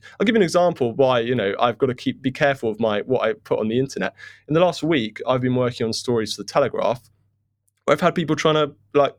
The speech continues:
get me sacked, basically. And, um, I've just had hundreds of people, you know,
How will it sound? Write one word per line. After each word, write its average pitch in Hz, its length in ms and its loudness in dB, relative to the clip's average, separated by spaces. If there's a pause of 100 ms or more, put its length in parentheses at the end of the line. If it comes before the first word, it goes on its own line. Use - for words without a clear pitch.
(120)
get - 160 2
me 147 80 -2
sacked, - 360 -2
basically. 110 440 -6 (440)
And, 139 400 2
um, 143 380 0 (200)
I've 147 120 2
just 156 160 -4
had 147 160 2
hundreds 151 520 -2
of 110 120 -4
people, 120 640 -2 (400)
you 127 100 2
know, 101 300 0